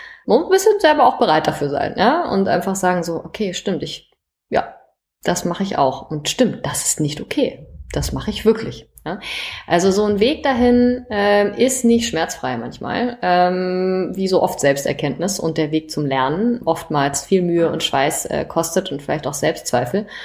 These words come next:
aber es lohnt sich halt, ne? Das ist einfach das Training. Ähm, hinterher wird's einem eher besser als schlechter gehen, wenn man einen weiteren Horizont hat und in den Schuhen der anderen gelaufen ist, so ein bisschen. Also diese beiden Bücher würde ich, äh, ganz, äh, stark empfehlen.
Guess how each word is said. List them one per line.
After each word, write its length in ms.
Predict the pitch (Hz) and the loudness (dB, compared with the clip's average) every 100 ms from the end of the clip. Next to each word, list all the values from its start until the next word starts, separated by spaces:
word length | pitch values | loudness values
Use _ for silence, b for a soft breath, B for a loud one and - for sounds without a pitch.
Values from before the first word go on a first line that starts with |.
| B B | B B
aber 180 | 160 175 | 0 2
es 100 | 175 | 2
lohnt 180 | 165 175 | 2 0
sich 200 | - - | -2 -6
halt, 300 | 131 123 - _ _ _ | -6 -6 -12 _ _ _
ne? 220 | 170 202 202 | -4 -2 -2
Das 200 | 156 - | -2 -2
ist 140 | - | -2
einfach 220 | 147 143 | -2 -4
das 180 | 143 151 | -6 -6
Training. 580 | - 156 156 151 160 - - | -2 0 2 0 -4 -10 -6
Ähm, 400 | 147 147 147 151 | -4 -2 -2 -4
hinterher 400 | 156 156 156 156 | -2 0 0 0
wird's 160 | 151 | 0
einem 240 | - 151 - | 0 0 0
eher 180 | 151 | -2
besser 300 | 147 151 156 | 0 -2 0
als 180 | 156 143 | -2 -2
schlechter 320 | - 156 147 135 | -4 -2 -2 -4
gehen, 200 | 143 139 | -4 -4
wenn 100 | 139 | -6
man 160 | 139 | -6
einen 200 | 147 151 | -6 -6
weiteren 420 | 139 143 156 147 143 | -6 -8 -10 -10 -8
Horizont 460 | 147 143 156 156 | -8 -6 -6 -6
hat 140 | 165 143 | -6 -6
und 140 | 139 | -6
in 80 | 147 | -6
den 140 | 139 143 | -6 -6
Schuhen 300 | 147 165 156 | -6 -4 -2
der 140 | 139 | -2
anderen 280 | 131 139 139 | -2 -6 -6
gelaufen 400 | 131 123 143 - | -6 -6 -6 -8
ist, 180 | 120 - | -6 -8
so 100 | - | -10
ein 40 | |
bisschen. 300 | - - - | -14 -14 -12
Also 180 | 147 160 B B B B | -6 -4 B B B B
diese 180 | 196 196 | 2 4
beiden 260 | 175 165 | 4 2
Bücher 360 | 165 160 165 151 | -2 -2 -2 -2
würde 140 | 151 | -6
ich, 160 | 156 - | -6 -6
äh, 80 | 143 | -6
ganz, 380 | 143 151 - - | -6 -6 -8 -8
äh, 240 | - - 147 | -8 -8 -10
stark 380 | - 190 214 - | 0 0 0 -4
empfehlen. 460 | 170 156 151 160 | -8 -4 -4 -4